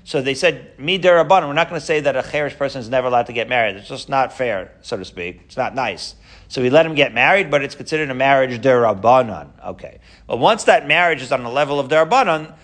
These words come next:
it, you know, when a person gets married, they're getting married kedas Moshe ve'Yisrael, as we say, right?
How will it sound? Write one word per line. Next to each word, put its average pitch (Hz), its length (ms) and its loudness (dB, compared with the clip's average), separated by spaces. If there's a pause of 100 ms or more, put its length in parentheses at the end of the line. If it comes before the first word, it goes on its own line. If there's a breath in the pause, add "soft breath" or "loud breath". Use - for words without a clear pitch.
(180 soft breath)
it, 143 180 -4
you 151 80 -2
know, 139 140 0
when 139 120 -6
a 143 40 -6
person 170 260 -2
gets 160 180 -6
married, 185 260 0
they're 143 180 -2
getting 160 220 -2
married 151 260 0
kedas 147 420 2
Moshe 147 320 -2
ve'Yisrael, 131 760 0
as 123 160 -6
we 127 100 -8
say, 120 280 -4
right? 135 360 2